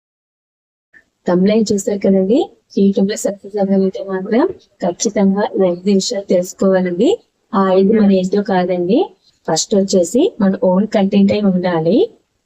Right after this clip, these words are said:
మనం చేసే వీడియోస్ క్లియర్ గా ఉండాలండి, స్పష్టంగా ఉండాలి, వాయిస్ అనేది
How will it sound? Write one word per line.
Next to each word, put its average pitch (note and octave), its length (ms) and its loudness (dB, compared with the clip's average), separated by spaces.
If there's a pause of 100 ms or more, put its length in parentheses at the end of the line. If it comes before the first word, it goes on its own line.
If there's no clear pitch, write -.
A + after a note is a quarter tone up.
(1040)
మనం F#3+ 300 2
చేసే F#3 300 0
వీడియోస్ G3+ 600 2
క్లియర్ F#3 500 2
గా G3 280 0 (420)
ఉండాలండి, F#3 760 2 (100)
స్పష్టంగా F#3+ 640 0
ఉండాలి, F#3 600 2
వాయిస్ F#3+ 400 0
అనేది G3 460 0